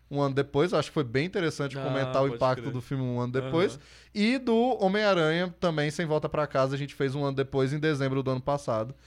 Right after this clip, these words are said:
Speaker 1: Que eu e a
Speaker 2: Massa.
Speaker 1: Letícia fizemos e tal, foi bem legal também. Então é só aqueles filmes mesmo, assim.
Speaker 2: Sim, é,
Speaker 1: Então
Speaker 2: não,
Speaker 1: é.
Speaker 2: só pancada.
Speaker 1: Só pancada.
Speaker 2: Uhum.
Speaker 1: Eu até cogitei, é, depois desse, aposentar esse quadro. Não sei, deu uma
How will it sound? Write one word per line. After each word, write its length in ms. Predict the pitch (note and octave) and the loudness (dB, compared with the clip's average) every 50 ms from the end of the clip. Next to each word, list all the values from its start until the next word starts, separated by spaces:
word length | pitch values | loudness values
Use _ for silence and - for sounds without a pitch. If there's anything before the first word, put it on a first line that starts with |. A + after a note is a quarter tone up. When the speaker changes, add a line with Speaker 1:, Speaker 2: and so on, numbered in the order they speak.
| - - - _ _ _ | -20 -20 -20 _ _ _
Speaker 1:
Que 120 | - C3+ | -2 0
eu 120 | C3 B2+ B2 | 2 4 4
e 40 | B2 | 4
a 40 | B2+ | 4
Speaker 2:
Massa. 40 | B2+ | 4
Speaker 1:
Letícia 300 | B2 B2 - C3 A#2+ - B2+ | 2 0 0 -2 -4 -4 -4
fizemos 540 | - C#3+ B2 A2+ A#2 A#2 A#2 B2 B2+ A#2+ A#2+ | -2 -2 -2 0 0 0 0 0 -2 -2 -4
e 60 | A#2+ | -4
tal, 200 | - - A#2+ A#2 | -2 -2 -2 0
foi 140 | - C#3 A#2+ | 0 -2 -2
bem 180 | G#2+ A#2 B2 | -2 -2 -2
legal 280 | C3 C#3+ C#3+ B2+ B2+ B2+ | 0 0 0 0 -2 -2
também. 400 | - C3+ B2 A2+ A2+ A2+ C3+ - - - - _ _ | -2 -2 -4 -2 -2 -4 -4 -6 -10 -16 -20 _ _
Então 220 | - E3+ - B3+ D4 | -4 2 4 6 6
é 60 | E4+ | 6
só 200 | - - G4 G#4 | 4 2 2 -2
aqueles 320 | G#4 - G4+ G4 G4 - | 0 0 0 0 0 -2
filmes 280 | - - F#4 G4 A4 F4+ | -4 -4 -4 -4 -4 -4
mesmo, 360 | D4 F#3 D#3+ D3 B2 A2 A2+ A2+ | -4 -2 -2 -2 -4 -6 -8 -12
assim. 260 | A2+ - - G2+ F#2 | -14 -14 -16 -16 -14
Speaker 2:
Sim, 260 | G2+ - E3+ F#3 E3+ | -12 -10 -8 -6 -6
é, 240 | C3+ A#2+ C3+ E3+ F#3+ | -4 -2 -2 0 2
Speaker 1:
Então 160 | - G#3 A#3+ | 4 4 4
Speaker 2:
não, 80 | B3+ A3 | 6 6
Speaker 1:
é. 140 | D3+ B2 G#2 | 4 4 2
Speaker 2:
só 80 | G2 B2+ | 0 -4
pancada. 540 | - F3 - - - - C#3 A#2 A#2 A2 - _ _ _ _ _ _ - | -6 -8 -8 -6 -4 -4 -4 -4 -6 -8 -16 _ _ _ _ _ _ -2
Speaker 1:
Só 160 | - D#3 D#3 | 2 2 2
pancada. 680 | D3+ F#3 G3 G3+ - F#3+ F3 D#3 D3+ D#3 E3 E3 G3 G3+ | 4 4 2 2 4 4 6 6 8 6 6 4 2 0
Speaker 2:
Uhum. 240 | C3 C3 C3 B2+ C3 D3 | 0 -4 -6 -6 2 6
Speaker 1:
Eu 100 | D#3+ E3+ | 6 6
até 200 | E3 E3+ G#3+ - | 8 6 4 2
cogitei, 1040 | - C4 C4 A3 B3+ C4 - - - E3 D#3+ F#3 G#3+ A#3 A3+ G#3 F3+ D#3 D3+ - D3 | 4 2 2 2 2 -2 -2 2 4 6 8 8 6 6 6 4 2 2 2 2 2
é, 800 | D#3 D3+ D3+ D3+ D3 D3 C#3+ C#3+ C#3+ C#3 C#3 C3+ C3 C3 B2+ B2+ A#2+ | 4 6 6 8 8 6 6 6 6 6 6 4 4 2 2 0 0
depois 360 | C#3 C#3+ - - E3+ D#3+ D3 C3 | -2 -2 2 2 2 2 2 2
desse, 600 | C3+ C#3 D#3 F#3+ G3 - - E3+ D3 C#3 C3+ C3+ | 2 4 4 2 2 0 0 0 0 2 2 2
aposentar 720 | B2+ B2+ - - D3+ C#3+ C3 D3+ D3 C#3+ - C3+ B2 B2+ C3 | 2 2 2 2 0 0 0 0 -2 -2 0 0 0 0 0
esse 500 | B2+ - - - B2 A#2 A2 G#2 G#2 G#2 - _ - - - - - _ _ | -2 -4 -6 -8 -6 -6 -6 -6 -8 -10 -12 _ -20 -20 -20 -20 -20 _ _
quadro. 420 | - B2 A#2 B2 C#3+ D#3 C#3+ D3 E3+ | -2 0 4 4 4 4 2 0 -2
Não 120 | B3 G4+ | -4 -6
sei, 300 | G4 - - B3+ A3 G3 F#3 | -6 -4 0 2 2 2 2
deu 160 | F3+ G3+ G#3 | 2 0 0
uma 160 | A3 A#3 A#3+ | 0 0 -2